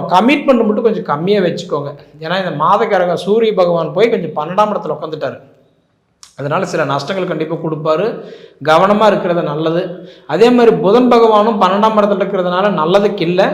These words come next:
ஆனா ஆனி மாசம் எட்டாம் தேதி அன்னைக்கு என்ன பண்றாருன்னா அவர் பன்னெண்டாம் இடத்துல இருந்து உங்க ஜென்மத்துக்கு, உங்க ராசிக்கு வந்துடுறாரு. கல்விக்கு அதிபதி புதன் பகவான் உங்க ராசிக்கு வந்துடுறாரு. அப்ப வந்துட்டாருன்னா ஓரளவுக்கு நல்லா இருக்கும். அதே மாதிரி இப்ப வந்து பாத்தீங்கன்னா உங்க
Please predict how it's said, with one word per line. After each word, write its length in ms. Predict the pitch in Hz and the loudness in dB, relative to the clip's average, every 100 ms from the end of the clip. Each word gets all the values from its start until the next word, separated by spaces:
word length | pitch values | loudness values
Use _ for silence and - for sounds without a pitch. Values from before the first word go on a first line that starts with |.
| - - - 196 | -4 -14 -4 2
ஆனா 120 | 247 214 202 | 4 6 4
ஆனி 160 | 254 262 | 6 4
மாசம் 300 | 240 202 185 170 | 4 2 2 0
எட்டாம் 280 | 170 240 226 | 2 2 4
தேதி 180 | 214 185 | 2 2
அன்னைக்கு 260 | 147 156 196 | -2 0 0
என்ன 120 | 202 196 | 0 0
பண்றாருன்னா 520 | 185 170 170 156 240 233 | -2 0 0 0 0 2
அவர் 200 | 180 - | 2 0
பன்னெண்டாம் 360 | 165 196 226 214 | -2 2 2 2
இடத்துல 240 | 190 180 170 | 0 0 0
இருந்து 220 | 202 285 311 - | 0 -2 -4 -2
உங்க 140 | 170 143 160 | -4 -2 -2
ஜென்மத்துக்கு, 480 | 208 240 220 190 180 | 0 2 2 2 2
உங்க 140 | 208 208 | 4 6
ராசிக்கு 360 | 220 233 226 185 | 6 2 -2 -2
வந்துடுறாரு. 360 | 156 160 147 131 - - - _ _ _ _ 160 | -2 -2 -2 -4 -10 -18 -20 _ _ _ _ 2
கல்விக்கு 420 | 202 226 214 220 | 2 2 0 0
அதிபதி 300 | 208 208 208 185 175 | 0 2 4 4 0
புதன் 200 | 214 196 | 0 0
பகவான் 260 | 180 277 233 | 0 2 2
உங்க 120 | 233 247 | 4 6
ராசிக்கு 320 | 233 233 208 180 | 6 4 -2 -4
வந்துடுறாரு. 340 | 175 165 147 - 180 | -2 -2 -4 -4 -6
அப்ப 160 | 175 175 | -2 -2
வந்துட்டாருன்னா 500 | 202 226 226 190 254 220 | 0 2 2 0 0 0
ஓரளவுக்கு 360 | 175 180 202 165 | 2 2 0 -2
நல்லா 160 | 143 139 | -4 -4
இருக்கும். 300 | 139 - - - - _ - | -6 -8 -14 -20 -20 _ 2
அதே 140 | 202 269 | 6 8
மாதிரி 160 | 262 262 240 | 8 4 4
இப்ப 140 | 196 220 | 2 4
வந்து 160 | 233 233 | 4 2
பாத்தீங்கன்னா 380 | 214 208 190 190 170 175 | 2 2 0 -2 -2 -2
உங்க 220 | 247 | 2